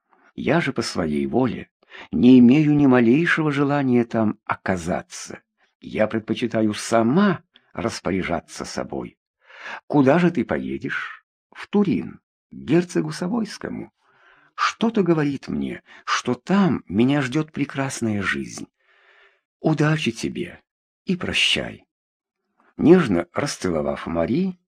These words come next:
и немного расчувствовавшись, Гортензия снова облачилась в мужские одежды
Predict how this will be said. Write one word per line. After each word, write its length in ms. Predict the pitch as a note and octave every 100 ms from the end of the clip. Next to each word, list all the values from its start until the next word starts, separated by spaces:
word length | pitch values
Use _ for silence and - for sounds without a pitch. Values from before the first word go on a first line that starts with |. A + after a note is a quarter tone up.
| _ _
и 100 | G3
немного 440 | C3 G#2 E2+ C#2+
расчувствовавшись, 1300 | B1 - - G#3+ G#3 G#3 F#3 F3+ - F#3+ F3+ - - _ _ -
Гортензия 640 | - C#3+ D#3 A#3 G3 G3
снова 600 | F#3 - F2 C#3 D#3 D3+
облачилась 640 | C#3 C#3 C3+ C#3 C3+ C3+ D2+
в 100 | C#2+
мужские 540 | A2+ - - A#2 A2+
одежды 680 | A2+ F#2+ G#2 G2+ G2+ F#2+